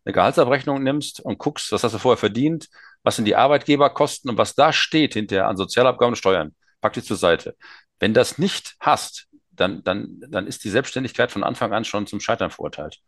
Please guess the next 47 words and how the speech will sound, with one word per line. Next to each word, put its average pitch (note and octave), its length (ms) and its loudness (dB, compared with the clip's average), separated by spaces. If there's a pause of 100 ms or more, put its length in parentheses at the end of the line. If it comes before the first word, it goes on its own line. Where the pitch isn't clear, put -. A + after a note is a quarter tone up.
(440)
Weil F2 140 0
du, D2+ 140 -12
wenn G2+ 120 -2
du E2+ 80 2
angestellt A2 400 2
wärst, A#2 160 2
hättest A2+ 120 -4
du A#2 40 -2
es G2+ 80 -6
ja A#2+ 160 4
auch. - 280 4 (200)
Also G2 100 -16
die F#2 60 -8
machen A2+ 200 -2
sich A2+ 100 -4
irgendwas A#2 200 0
vor, A2 140 2
dann F#2 80 2
sparen A#2 300 2
die G#2+ 60 0
erstmal F#2 280 -2
an E2 60 -2
der E2+ 120 2
Rentenversicherung, A2+ 840 -4
sparen E2 220 -2
an D#2+ 80 -4
andere B2 260 0
Versicherungen, G2 640 -6 (400)
leben B2 300 4
dann A2+ 120 4
auch G#2+ 80 4
von G2+ 120 -4
ihrer F2+ 180 2
Einkommensteuer, C3+ 600 2
die A#2 100 -4
sie G#2 140 2
halt F#2 160 2
nicht C#3 160 -4
abführen, C3+ 440 -2
sondern G2 180 -2
die F#2+ 60 -4
brauchen F#2 220 0
sie F2 100 -2
auch F3+ 80 8
noch E3 140 4
zum C#3 180 -2
Leben, A#2 460 -2